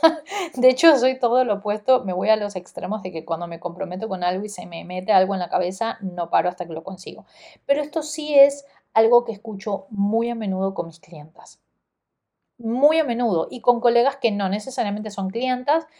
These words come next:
pero que, bueno, me cuentan sus cosas. "No, pero es que intenté esto, no me salió. Abandoné, entonces empecé con esto otro, voy a ver si me sale.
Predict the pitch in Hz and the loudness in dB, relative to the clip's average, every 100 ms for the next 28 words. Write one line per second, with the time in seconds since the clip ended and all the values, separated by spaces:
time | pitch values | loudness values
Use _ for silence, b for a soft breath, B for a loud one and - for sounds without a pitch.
0 | b b - 466 466 196 180 190 - _ | b b 4 4 4 2 2 -4 -6 _
1 | 208 185 170 170 233 233 185 - 180 - | -8 -4 -4 -2 -2 -2 -8 0 0 0
2 | - - _ _ _ _ _ _ _ _ | -16 -20 _ _ _ _ _ _ _ _
3 | 202 254 285 277 220 196 240 214 208 233 | 0 4 4 4 0 -2 -12 -8 -6 -6
4 | 240 214 208 220 208 175 202 262 269 262 | -6 -6 -6 -6 -6 -6 4 6 6 4
5 | 254 _ _ _ _ _ - 190 196 196 | -4 _ _ _ _ _ 2 4 4 2
6 | 214 247 254 254 220 202 196 214 220 208 | 0 -2 -4 -6 -6 -8 -6 -2 -4 -4
7 | 214 226 254 233 202 202 208 202 196 190 | 0 2 2 0 -2 0 0 -2 -6 -2
8 | 247 240 220 214 226 | 4 4 4 -2 -6